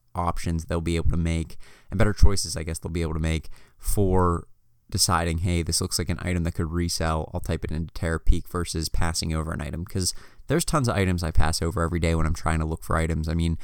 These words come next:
you're looking on some of these sites and they have tens of thousands of items. I'm not gonna go through all of those, and I don't necessarily want them to either.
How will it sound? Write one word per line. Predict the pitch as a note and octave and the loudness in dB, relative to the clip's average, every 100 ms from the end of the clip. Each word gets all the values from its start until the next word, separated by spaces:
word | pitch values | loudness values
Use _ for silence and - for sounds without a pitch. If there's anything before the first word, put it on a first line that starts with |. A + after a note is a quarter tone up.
| - - | -10 -8
you're | - | -2
looking | A2+ G#2+ F#2+ | -2 0 -2
on | |
some | F2+ F2+ | 0 -2
of | E2+ | -2
these | D#2 | -2
sites | E2+ E2 - | -2 -4 -2
and | |
they | D#2+ | -2
have | D#2 - | -2 -4
tens | - G#2 F#2+ | -4 0 0
of | E2+ | -2
thousands | - D#2+ E2+ F2 | -4 -2 -2 -2
of | D#2+ | -2
items. | E2+ D#2+ E2+ - | -2 -2 -2 -2
I'm | A2+ | -2
not | B2 | 0
gonna | G#2 F2 | 0 2
go | E2+ | 8
through | - E2+ E2 | 8 8 4
all | - | -8
of | - | -12
those, | - E2+ E2 | -6 -4 -2
and | F2+ | 0
I | |
don't | F#2+ G2 | 0 -2
necessarily | G2 - - F2 F2 | -4 -2 -2 -2 0
want | E2+ E2+ | -2 -2
them | E2+ F2 F2 | -2 -2 -2
to | - E2 - | -2 -4 -4
either. | C3+ D#3 F2+ E2+ | -6 -2 0 0